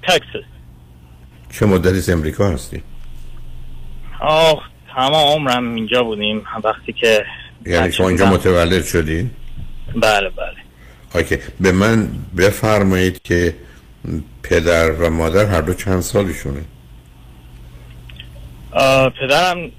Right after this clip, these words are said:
Speaker 1: نزدیک شصت و پنج سالشه، مادرم هم، هم شصت و سه.
Speaker 2: اوکی. به من بگید که همه توی یه شهر هستید یا دو تا شهر متفاوت؟
Speaker 1: م-، شهرهای مت-،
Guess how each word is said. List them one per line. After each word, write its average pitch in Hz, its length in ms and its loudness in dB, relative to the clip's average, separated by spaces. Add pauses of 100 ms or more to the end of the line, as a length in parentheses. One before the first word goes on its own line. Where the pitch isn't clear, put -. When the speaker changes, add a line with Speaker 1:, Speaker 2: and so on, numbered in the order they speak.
Speaker 1:
نزدیک 151 760 -2 (140)
شصت 131 240 -2
و 123 40 -2
پنج 151 380 -4 (180)
سالشه، 160 640 0 (420)
مادرم 120 500 2
هم، 131 160 0
هم 123 380 0 (340)
شصت 113 260 0
و 104 60 -8 (140)
سه. 104 160 -8 (760)
Speaker 2:
اوکی. 80 280 -4 (540)
به 90 120 4
من 101 300 4
بگید 95 380 0
که 98 140 2
همه 85 200 2
توی 98 180 2
یه 107 120 6
شهر 127 300 2
هستید 113 380 -2
یا 85 100 0
دو 80 140 -6
تا 85 140 -6
شهر 80 460 -4 (420)
متفاوت؟ 76 600 -4 (640)
Speaker 1:
م-، 135 280 4 (280)
شهرهای 131 360 0
مت-، 113 240 -4